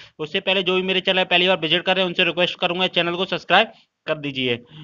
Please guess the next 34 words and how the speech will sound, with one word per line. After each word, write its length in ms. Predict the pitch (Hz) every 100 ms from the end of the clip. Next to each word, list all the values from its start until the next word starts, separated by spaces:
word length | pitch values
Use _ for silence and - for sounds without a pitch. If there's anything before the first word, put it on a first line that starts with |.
| 139 139
यहाँ 140 | 156
पर 140 | 190
आप 120 | 196 170
देख 220 | 175 -
पा 80 | 196
रहे 140 | 190
हैं, 60 | 202
यहाँ 140 | 190
पर, 200 | 180 190
अ, 380 | 185 - - - 180
अंडर 280 | 165 185
ग्रेजुएट 420 | 180 175 175 190 196
लिखा 200 | 180 180
है, 360 | 185 190 - -
यहाँ 140 | 147 156
पर 140 | 185
आपको 240 | 185 - 185
कर 140 | 180
देना 220 | 175 185
होगा 300 | 180 180 202 208
ओके। 380 | 175 139 143 127
तो 360 | 113 - _ 151
यहाँ 160 | 147
से 120 | 151 185
हम 80 |
कर 120 | 180 180
देते 280 | 180 185
हैं 80 | 190
ओके। 560 | 196 175 156 190 196 208 - _ -
यहाँ 180 | 151 160 _ _ _ -
फिर 60 | 156
इसके 240 | 151 196
बाद 240 | 185 185
में 120 | 185